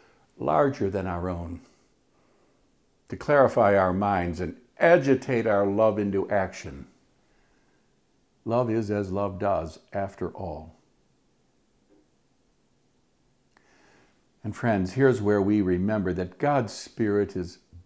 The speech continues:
very present. The Spirit of truth, Jesus called it, whom the world cannot receive because it neither sees him nor knows him. But you know him because he abides with you, and he will be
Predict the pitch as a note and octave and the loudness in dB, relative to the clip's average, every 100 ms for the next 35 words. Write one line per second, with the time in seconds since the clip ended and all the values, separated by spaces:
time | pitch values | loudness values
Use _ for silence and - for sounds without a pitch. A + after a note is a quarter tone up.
0 | - B2+ B2 A2 G2+ - F2 E2+ F#2 - | -2 0 2 0 -2 -8 -10 -8 -10 -12
1 | _ _ _ _ _ _ _ _ _ _ | _ _ _ _ _ _ _ _ _ _
2 | - - - - D#3+ D3 C3 G2 - - | -12 -10 -6 0 2 4 2 -2 -4 -14
3 | - E3+ A2+ - - - _ - A2 F2+ | -2 0 0 -4 -18 -20 _ -2 -2 -2
4 | E2+ - D2 F2 G2 - _ _ _ _ | -8 -8 -8 -8 -12 -14 _ _ _ _
5 | _ _ _ _ _ D#3 E3+ D3+ A#2+ A#2+ | _ _ _ _ _ 0 0 2 4 6
6 | C#3 B2+ - C#3 C3+ B2+ - A2 G#2+ - | 6 4 0 -2 2 0 0 -4 -4 -2
7 | C#3 C#3+ A#2+ A2 - A2+ G#2+ G#2+ A2+ A2 | -2 0 -2 -4 -2 -2 -2 0 2 2
8 | G#2 - C3+ C3+ B2+ B2+ A2 F#2+ F#2 A2 | 0 -2 0 0 0 -2 0 0 0 2
9 | A2+ G#2 - F2+ E2 F2+ A2+ - - - | 2 0 -4 -6 -2 4 4 2 -18 -4
10 | B2+ E3+ D#3+ A#2+ A2 G2 G#2+ G#2 G#2 - | 0 2 2 2 2 2 0 0 -2 -2
11 | A#2 G#2 - A2+ G2+ F#2+ - A2+ A#2+ A#2+ | -4 -4 -4 -4 -4 -6 -2 0 2 0
12 | G2 G2 F#2 G2+ F2 - _ G2 F#2 F#2 | -2 -6 -4 -6 -6 -8 _ -8 -8 -6
13 | G#2+ G#2+ G2 F#2 F#2+ F#2+ | -6 -4 -4 -4 -6 -8